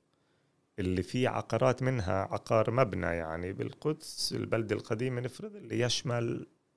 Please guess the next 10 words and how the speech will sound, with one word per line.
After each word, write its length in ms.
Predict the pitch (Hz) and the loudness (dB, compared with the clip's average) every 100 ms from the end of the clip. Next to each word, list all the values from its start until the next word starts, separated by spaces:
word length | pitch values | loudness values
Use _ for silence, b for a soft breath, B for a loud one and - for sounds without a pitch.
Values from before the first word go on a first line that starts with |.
| _ _ _ - - - | _ _ _ -20 -20 -6
يعني 240 | 104 95 | -2 -2
بديش 280 | 101 123 151 | 0 4 6
أقول 180 | 135 131 | 6 6
عشرات، 640 | 110 - 98 92 131 151 | 4 4 4 6 4 2
بس 180 | 156 - | 2 2
ممكن 240 | 160 160 | 2 2
يكون 200 | 139 156 | 2 0
فيه 220 | - 220 180 | 2 0 2
عشر 320 | 147 - 135 | 2 2 2
شقق. 340 | - - 87 | 0 -2 -4